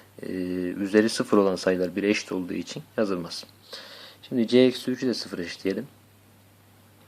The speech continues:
C eşittir üç olur. Bizden istenen A çarpı B bölü C'ymiş. O zaman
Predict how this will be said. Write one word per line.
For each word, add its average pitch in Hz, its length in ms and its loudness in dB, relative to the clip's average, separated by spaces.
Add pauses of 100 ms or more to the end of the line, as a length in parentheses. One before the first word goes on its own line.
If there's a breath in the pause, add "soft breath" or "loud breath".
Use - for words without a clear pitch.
(1600)
C 117 80 -2
eşittir 104 600 -6
üç - 280 -8 (320)
olur. 117 300 -6 (540 loud breath)
Bizden 127 300 6
istenen 123 400 -2
A 123 180 8
çarpı 107 360 2
B 113 160 6
bölü 101 180 -2
C'ymiş. 104 420 -4
O 110 60 -2
zaman 98 340 -8